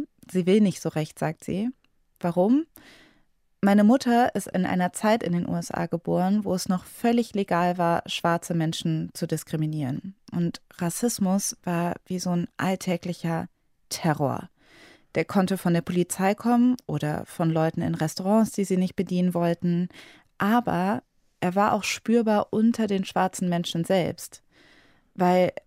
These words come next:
wenn Menschen über Generationen hinweg in Armut und Gewalt leben, dann ist die Wahrscheinlichkeit eben sehr hoch, dass sie diese Gewalt auch irgendwann selbst weitertragen. In der eigenen Community also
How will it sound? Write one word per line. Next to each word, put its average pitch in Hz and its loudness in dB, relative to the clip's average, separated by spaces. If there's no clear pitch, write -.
wenn 190 4
Menschen 170 2
über 175 -2
Generationen 226 2
hinweg 202 0
in 175 0
Armut 208 2
und 175 -2
Gewalt 165 -2
leben, 151 -4
dann 180 -2
ist - -6
die 185 -2
Wahrscheinlichkeit 185 0
eben 180 -4
sehr 165 -4
hoch, 180 0
dass 185 -4
sie 190 -2
diese 202 0
Gewalt 180 -2
auch 190 -4
irgendwann 185 0
selbst - -2
weitertragen. - -6
In 190 4
der 196 2
eigenen 254 2
Community 208 2
also 190 -2